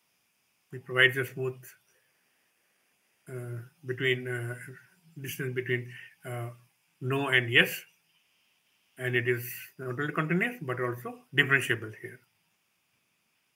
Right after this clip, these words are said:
You can see the function here goes between zero and one, like previous one, but it's a gradual change. So this is our sigmoid function, one by one plus e to minus s,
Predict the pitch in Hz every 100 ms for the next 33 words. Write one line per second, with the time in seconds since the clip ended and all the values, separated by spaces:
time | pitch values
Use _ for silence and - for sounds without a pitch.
0 | _ - 127 127 117 127 123 120 147 135
1 | 196 226 - _ _ - 131 127 123 135
2 | 120 123 131 123 120 196 - _ _ -
3 | _ _ _ _ _ _ - 131 123 135
4 | 156 165 208 214 139 - - - 123 120
5 | 123 135 131 120 117 - 98 95 - -
6 | _ _ _ _ _ _ _ _ _ _
7 | _ _ _ _ _ _ - 135 131 127
8 | 127 _ - 131 151 139 135 - 123 131
9 | 143 160 151 214 220 _ _ - 131 135
10 | 127 131 127 127 127 127 - - 131 127
11 | 123 123 131 123 151 214